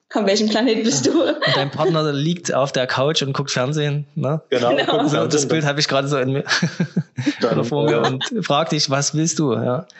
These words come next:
Speaker 2: Das ist
Speaker 1: Ja.
Speaker 2: dann eher
Speaker 3: Genau.
Speaker 2: schlecht, ja.
Speaker 3: Und ja, ist einfach krass.
Speaker 1: Das stimmt. Also diese Seminare haben wir immer zusammen überlegt. Das klingt so ominös. Ich kann's ja auch sagen, wir waren beim Christian Bischof. Ähm,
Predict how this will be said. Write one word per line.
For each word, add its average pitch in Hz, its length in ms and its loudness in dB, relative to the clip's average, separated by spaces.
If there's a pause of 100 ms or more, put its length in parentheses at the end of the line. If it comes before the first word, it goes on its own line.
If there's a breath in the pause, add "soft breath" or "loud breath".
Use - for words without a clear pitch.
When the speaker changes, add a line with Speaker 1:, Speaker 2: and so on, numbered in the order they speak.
(840 loud breath)
Speaker 2:
Das - 120 0
ist 104 60 0
Speaker 1:
Ja. 95 40 2
Speaker 2:
dann 98 120 0
eher 131 120 2
Speaker 3:
Genau. 110 100 0
Speaker 2:
schlecht, 113 440 -2
ja. 120 260 -2 (680 loud breath)
Speaker 3:
Und 107 320 0 (520)
ja, 104 160 0 (260)
ist - 340 -2 (140)
einfach 110 300 -4
krass. - 500 -2 (140)
Speaker 1:
Das 214 160 2
stimmt. 196 240 0
Also 208 180 0
diese 196 260 2
Seminare 202 400 0
haben 208 140 0
wir 185 60 2
immer 190 240 0
zusammen 240 560 0
überlegt. 220 440 0
Das - 120 -4
klingt 196 200 -2
so - 100 0
ominös. 185 380 0
Ich 208 100 -4
kann's 196 200 0
ja 175 60 0
auch 180 40 0
sagen, 185 240 0
wir 185 80 0
waren 185 140 0
beim 185 120 0
Christian 185 320 -2
Bischof. 240 380 -2 (360 loud breath)
Ähm, 202 400 0